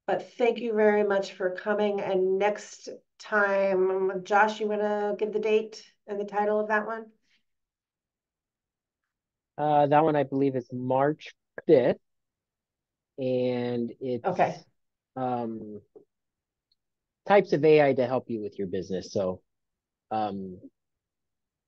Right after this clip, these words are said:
Speaker 1: No, I think it's, I think it's more general A I.
Speaker 2: Yeah.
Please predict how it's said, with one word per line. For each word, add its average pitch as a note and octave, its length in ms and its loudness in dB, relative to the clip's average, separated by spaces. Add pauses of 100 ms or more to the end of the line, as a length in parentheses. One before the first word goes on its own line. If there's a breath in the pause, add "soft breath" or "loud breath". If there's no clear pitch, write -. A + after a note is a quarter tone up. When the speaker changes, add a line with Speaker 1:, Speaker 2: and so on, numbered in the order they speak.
(420)
Speaker 1:
No, G#3 160 6
I G#3+ 100 6
think D4+ 160 4
it's, - 180 4 (100)
I A3 80 4
think C#4 160 0
it's A#3+ 120 -2
more G#3+ 180 4
general F3+ 400 4
A D#3+ 220 2
I. D#3 320 2 (640)
Speaker 2:
Yeah. G#2+ 300 -2